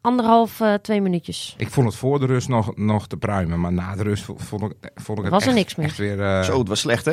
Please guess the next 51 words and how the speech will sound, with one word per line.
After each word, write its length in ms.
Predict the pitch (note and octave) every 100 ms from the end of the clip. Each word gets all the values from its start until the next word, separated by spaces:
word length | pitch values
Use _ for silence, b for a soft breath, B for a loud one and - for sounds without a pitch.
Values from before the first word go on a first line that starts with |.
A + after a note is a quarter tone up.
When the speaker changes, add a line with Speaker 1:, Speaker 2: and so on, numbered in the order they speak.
| A3+
Speaker 2:
he-, 180 | - G#2
hemeltergend, 540 | A2+ G#2 - F#2+ F2+ E2+
Speaker 3:
Ik 80 | G2
Speaker 2:
hoor. 80 | B2+
Speaker 3:
kreeg 100 | A2+
een 80 | A#2
Speaker 1:
Ja. 40 |
Speaker 3:
appje 340 | C3 - C#3+ C#3
van 120 | D3
iemand 300 | D3+ D3+ C#3
en 60 | C#3
die 100 | C3+
zei 200 | C#3+ C#3
van, 260 | C#3 C3+ C3
"Kunnen 340 | C#3 C3+ B2+
Cambuur 260 | C#3+ C#3+ C3
en 80 | B2+
Emmen 200 | C3 C3
niet 140 | B2
beide 380 | C3 C3+ C3 B2+
een 180 | - A#2+
strafpunt 500 | - - F#3+ - B2
krijgen 260 | - G#2+ G#2
in 80 |
plaats 240 | G2+ G2+ G2+
van 100 | G#2+
een 80 | G2
punt 180 | G2+ G2+
erbij?" 300 | F#2+ F#2 G#2
Speaker 1:
<laughs> 60 | A3 F3 B B B B B -
Nou, 140 | G#3
dat 100 | F3+
was 180 | E3 F#3
misschien 320 | F#3+ - A#3+
wel, 260 | C#4+ C4+ A#3
eh, 100 | G#3+
terecht 420 | G#3 G#3 G3+ F#3+
geweest. 420 | - D3+ D3+ - - -
Speaker 2:
Ja, 140 | C3+
ik 140 | A2
zeg, 140 | - D3
ik, 160 | C#3+
je 220 | - - D3+
ziet 260 | - D3
ook 120 | C#3
de, 240 | B2 G#2 A2
de 160 | A2+ A#2+
angst 300 | B2 C3 -
om 120 | A#2+
te 100 | A#2+
verliezen. 520 | - B2 A#2 G2 A#2+